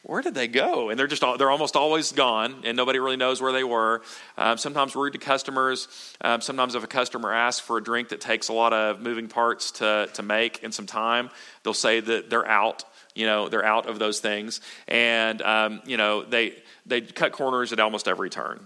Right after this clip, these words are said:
all right? So you got that person. And you got somebody else that, again, they're not necessarily passionate about coffee, but they've looked up some things on YouTube and learned how to,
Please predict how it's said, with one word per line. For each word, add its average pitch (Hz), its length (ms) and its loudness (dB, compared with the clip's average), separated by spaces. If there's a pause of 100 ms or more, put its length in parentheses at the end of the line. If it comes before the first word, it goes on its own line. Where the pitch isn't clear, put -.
all 95 80 -8
right? 95 360 -2
So - 100 -6
you 113 60 0
got 127 140 4
that 143 180 2
person. 98 440 -4 (380)
And - 80 -6
you 175 80 0
got 175 140 2
somebody 180 280 2
else 156 360 2
that, 135 80 -2
again, 147 400 0
they're 156 100 -4
not 175 180 2
necessarily 135 540 0
passionate 123 480 0
about 113 220 0
coffee, 110 340 0
but 117 160 -4
they've 127 160 0
looked 135 160 -4
up 120 160 -6
some 127 140 -8
things 127 200 -6
on 113 140 -4
YouTube 131 460 -4
and 110 100 -6
learned 117 200 -2
how 117 140 0
to, 113 200 2